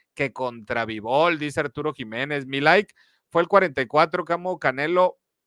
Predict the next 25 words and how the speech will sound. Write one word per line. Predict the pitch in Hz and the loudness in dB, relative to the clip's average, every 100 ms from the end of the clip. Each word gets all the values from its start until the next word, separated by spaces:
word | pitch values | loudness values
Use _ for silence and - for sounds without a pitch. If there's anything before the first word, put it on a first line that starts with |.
| _ | _
en | 131 | -8
el | 131 | -4
octavo | 120 - 135 151 165 | -6 -2 0 2 2
por | 139 120 | -2 -4
nocaut | 123 139 151 156 - | -4 -6 -2 -2 -2
técnico. | 123 143 143 131 127 | -4 -2 -8 -8 -6
No | 165 | -6
tiene | 151 185 196 | -4 -2 0
palabra | - 123 131 170 180 165 | 2 4 6 8 8 6
el | 147 | 2
divino, | 135 135 165 165 156 | -2 -2 -2 -2 -4
dice | 147 139 | -4 -6
Batman. | 147 135 151 151 139 120 98 _ _ _ _ _ _ _ | 0 2 2 -2 -6 -6 -10 _ _ _ _ _ _ _
Eh, | 139 147 151 | -2 -2 0
qué | 190 | 2
bien, | 196 214 233 220 | 2 2 0 -2
Camo, | 220 214 220 220 - _ | -2 -2 -2 -4 -6 _
ese | - 165 196 | -8 -4 -2
bigote | 151 165 185 | -2 -4 -6
muy | 185 180 | -8 -4
sexy, | 160 165 - 165 | -4 -4 -8 -8
bigote | 139 139 143 175 | -4 -4 -2 -2
de | 165 139 123 117 - - | 0 0 -2 -4 -8 -16
<laughs> | _ | _
chi-, | - - - - 117 87 | -20 -18 -14 -12 -14 -14